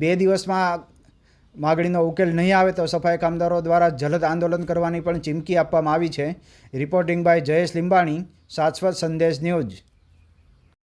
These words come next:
અમરેલી પાલિકાના પ્રમુખ પોલીસ સ્ટેશનમાં બંધ બારણે બેઠક યોજીને બહાર નીકળી રહ્યા છે, તે સમયનું દ્રશ્ય.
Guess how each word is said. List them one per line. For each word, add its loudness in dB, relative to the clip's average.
અમરેલી 0
પાલિકાના 2
પ્રમુખ -4
પોલીસ -4
સ્ટેશનમાં -4
બંધ -2
બારણે 2
બેઠક -4
યોજીને -4
બહાર 0
નીકળી -4
રહ્યા 0
છે, -4
તે 0
સમયનું 0
દ્રશ્ય. -4